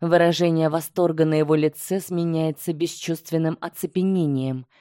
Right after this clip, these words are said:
Колени подгибаются, и Альгалтар, последний король истинного Дрента, глава неспящих,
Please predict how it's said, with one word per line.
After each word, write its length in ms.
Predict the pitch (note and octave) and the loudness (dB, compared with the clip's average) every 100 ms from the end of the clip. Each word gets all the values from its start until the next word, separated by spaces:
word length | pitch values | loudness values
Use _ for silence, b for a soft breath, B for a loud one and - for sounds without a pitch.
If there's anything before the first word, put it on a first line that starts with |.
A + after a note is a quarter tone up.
| b b - | b b 0
Колени 480 | F#3 F3 F3 E3+ | 2 2 2 0
подгибаются, 1000 | D#3+ E3+ D3 D3+ D3+ F3+ G3 D3 - - D3+ | -2 -4 -2 -2 -2 -2 -2 -4 -6 -4 -2
и 220 | - E3+ | -2 -4
Альгалтар, 800 | E3+ E3 D3 D3+ C#3+ - G3 F#3 - b b b | 0 -2 2 0 0 -4 -4 -6 -10 b b b
последний 600 | F#3 F3+ G3 A#3 G3+ G3+ | -2 0 0 -2 0 -2
король 440 | - F#3 F3 D#3 - | 0 0 2 2 0
истинного 640 | F3 - - D3 C#3+ C#3 | -6 -6 -2 0 2 2
Дрента, 560 | C#3 D#3 F#3 D3+ - C3+ | 0 0 -2 -4 -4 -4
глава 460 | C3 D#3+ D#3 E3 | 0 2 4 2
неспящих, 920 | D3+ D3+ - - E3 D3 - C3+ - | 0 -2 -4 -2 -2 -2 -6 -10 -14